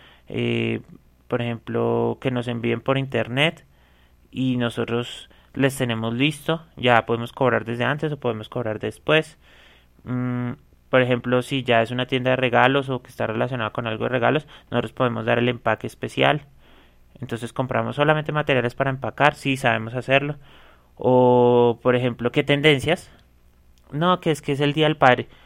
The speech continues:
pero no sé qué regalar". "Ah, no, pero mire, esto han comprado esto, esto, esto y le recomendamos esto otro". Todo por medio de un sistema se puede realizar. Eh, que sean re-, regalos recomendados por temporada.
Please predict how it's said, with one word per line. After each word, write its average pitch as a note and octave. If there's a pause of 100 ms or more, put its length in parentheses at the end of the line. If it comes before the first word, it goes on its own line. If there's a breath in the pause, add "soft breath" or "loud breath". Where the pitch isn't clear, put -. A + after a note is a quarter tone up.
(160 soft breath)
pero C3
no A#2+
sé B2+
qué C#3
regalar". C3
"Ah, C3+
no, E3+
pero C3
mire, C3
esto B2
han B2
comprado B2 (160 loud breath)
esto, C3
esto, C3
esto C#3+
y -
le C#3+
recomendamos A2+
esto B2+
otro". D3 (340 loud breath)
Todo D#3+
por E3
medio C3
de B2+
un B2+
sistema C3+
se B2+
puede A2+
realizar. A#2+ (880 soft breath)
Eh, B2+
que B2+
sean A#2
re-, C3
regalos B2+
recomendados C3
por B2+
temporada. B2